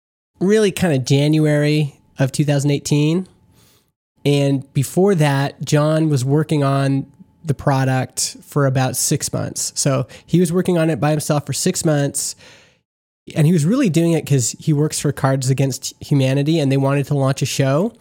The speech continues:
And so he thought, "Okay, I'll just build something for Cards and then maybe it'll become something else later." And so he built this really small thing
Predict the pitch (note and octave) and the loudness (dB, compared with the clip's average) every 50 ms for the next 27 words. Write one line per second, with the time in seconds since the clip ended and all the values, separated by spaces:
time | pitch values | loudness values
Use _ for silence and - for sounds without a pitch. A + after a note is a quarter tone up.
0 | - - - _ _ - _ _ - D3+ - - D3+ D3 - D3 C3+ A#2 D#3+ C3+ | -20 -20 -20 _ _ -20 _ _ -2 0 0 2 0 0 0 0 -2 -2 -2 -2
1 | D#3 C#3+ C#3+ C#3+ G3+ F#3 - - F#3+ F3+ F3 - F#3 E3 E3+ D#3+ - D3 - - | -2 -2 0 0 0 0 0 0 0 0 0 0 0 0 0 -2 -4 -4 -2 -2
2 | C#3+ C#3 C3+ C#3 C#3 C#3 - - - - D3 D3 C#3 C3+ C3 C3 B2+ - _ - | 0 0 0 0 -2 -2 -4 -6 -6 -4 -2 0 0 0 0 -2 -4 -6 _ -2
3 | D3 C#3+ C#3 C#3 C3+ C3 B2 B2 B2+ - - C#3+ C#3 C3 - - C#3 C3 C#3 C#3 | 0 0 2 2 0 0 -2 -4 -4 -4 -2 -2 -4 -4 -4 -4 -4 -2 -2 -2
4 | B2+ A#2+ - - D3 C#3+ C#3 C#3+ D#3 F3 F3 - - - - - - - - _ | -2 -2 -4 -2 -2 0 0 0 0 -2 -4 -6 -12 -20 -20 -20 -20 -20 -20 _
5 | _ _ - D#3+ D3 - E3+ D#3 C3+ E3+ F3+ - D#3 C#3+ A#2 C#3 D3 D#3+ F3 F3+ | _ _ -2 0 2 2 2 2 2 0 0 0 -2 -2 0 0 2 2 2 2
6 | E3+ - - - E3+ D3+ D3 C#3 C3 - E3 D#3 D3 C#3 C3 C3 C3+ B2+ A#2 | 2 0 0 0 0 0 0 0 -2 -2 0 0 0 0 0 0 -2 -4 -6